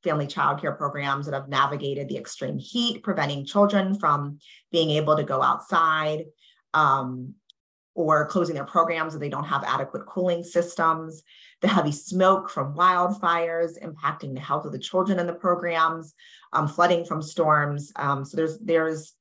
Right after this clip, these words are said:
definitely a significant impact. And I just wanna share two stories that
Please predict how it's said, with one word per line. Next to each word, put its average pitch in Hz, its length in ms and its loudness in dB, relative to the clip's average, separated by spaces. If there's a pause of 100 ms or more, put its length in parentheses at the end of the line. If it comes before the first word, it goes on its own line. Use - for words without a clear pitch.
definitely 185 500 2
a 139 60 -4
significant 143 680 -6
impact. 160 640 0
And 139 500 -6 (400)
I 165 80 0
just 170 160 2
wanna 175 140 2
share 151 440 2
two 277 220 -6
stories 151 600 0
that 139 300 -4